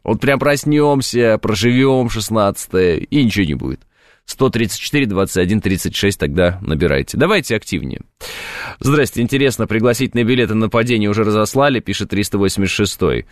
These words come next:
«Продвигают, может быть», пишет Алёшка. Да, продвигают. Интересное слово, «продвигают». «Тиражируют». Ну, тоже не наше слово, Олег, но спасибо.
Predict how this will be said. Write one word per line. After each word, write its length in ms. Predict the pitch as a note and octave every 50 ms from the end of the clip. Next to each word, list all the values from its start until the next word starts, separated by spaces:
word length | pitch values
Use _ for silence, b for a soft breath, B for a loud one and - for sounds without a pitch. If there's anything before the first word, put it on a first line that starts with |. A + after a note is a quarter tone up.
| B B B B
«Продвигают, 800 | - - D3+ D#3+ C#3 D3+ D#3 C#3+ C3+ D#3 F3+ G3 F#3+ E3 C#3 -
может 280 | A2 A2+ G#2 F2 F#2+ F2
быть», 240 | E2+ D#2 C#2+ -
пишет 440 | - G2+ G#2 - - G2+ - - - - _ _ _ _ _ _ _ _ _ _ _ _
Алёшка. 640 | - - G2+ A#2+ C3+ D#3 E3 C3+ G#2+ - - - E2+
Да, 300 | E2 F#2+ A#2+ D#3+ G3 D#3
продвигают. 880 | - - A#2 B2 G#2+ B2 B2+ D3+ C3 B2+ F3 A3+ A3 D3 - - - -
Интересное 540 | F#2+ G2+ - D3 F3 G3+ F3+ C3+ - A#2 G#2+
слово, 260 | - - G#2+ F#2 F2
«продвигают». 600 | F2+ - A2+ G#2 A2+ C3 A#2+ A#2+ G#2+ D2+ B1+ - _ _ B B B B B B B B
«Тиражируют». 920 | - - D3 D3 D3+ D3+ C#3 A2 D3 G3 A3 G3+ D#3 A2+ F2 D#2 - - -
Ну, 100 | C#3 F3+
тоже 260 | - G3+ F3+ C3 C3
не 120 | A#2+ A#2 A#2
наше 240 | A2 G2+ - -
слово, 400 | - - B2 C#3+ D#3 D#3+ D3 B2+
Олег, 260 | A2 A#2 G#2+ G2 - -
но 200 | A2+ A#2+ C3+ C3+
спасибо. 600 | A#2+ - - F2+ F#2 - G#2+ G#2 F#2+ F#2+ F#2 F2+